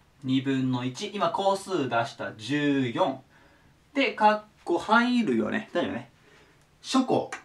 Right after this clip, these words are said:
プラス末項なので、えーと、二十と、マイナス五十八足したいんで、まあ、このまま書いちゃうか。で、約分して七。ここが、カッコマイナス三十八。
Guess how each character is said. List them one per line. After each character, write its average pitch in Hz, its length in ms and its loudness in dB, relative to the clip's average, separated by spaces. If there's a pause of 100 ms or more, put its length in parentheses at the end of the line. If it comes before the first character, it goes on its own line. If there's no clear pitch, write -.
プ 180 80 -6
ラ 180 160 4
ス 180 140 0
末 - 20 2 (320)
項 180 220 2
な 175 140 0
の 113 140 0
で、 147 280 2
え 113 340 -6
ー - 60 -10
と、 202 220 0 (340)
二 156 340 2
十 220 340 2
と、 - 340 -2 (520)
マ 185 180 2
イ - 20 2
ナ 208 60 -2
ス 208 100 -4
五 214 120 0
十 214 80 -2
八 208 240 0
足 170 100 2
し - 40 -12
た 208 100 -2
い 147 60 -2
ん - 20 -2
で、 131 60 -6
ま 269 100 2
あ、 - 20 -2
こ 175 80 -10
の 175 80 -2
ま 170 80 -4
ま 190 80 2
書 185 40 2
い - 20 -2
ち 147 60 -8
ゃ 135 60 -4
う - 40 -12
か。 - 160 -14 (1700)
で、 - 280 -6 (520)
約 147 320 -2
分 160 240 -6
し 139 80 -12
て 143 260 -2
七。 139 480 0 (240)
こ 180 120 -4
こ 185 120 0
が、 208 280 4
カ 175 300 0
ッ - 20 -20
コ 113 140 -4
マ 127 280 2
イ 139 80 2
ナ 143 100 0
ス 175 300 -8
三 165 440 -2
十 104 380 -10
八。 - 460 -8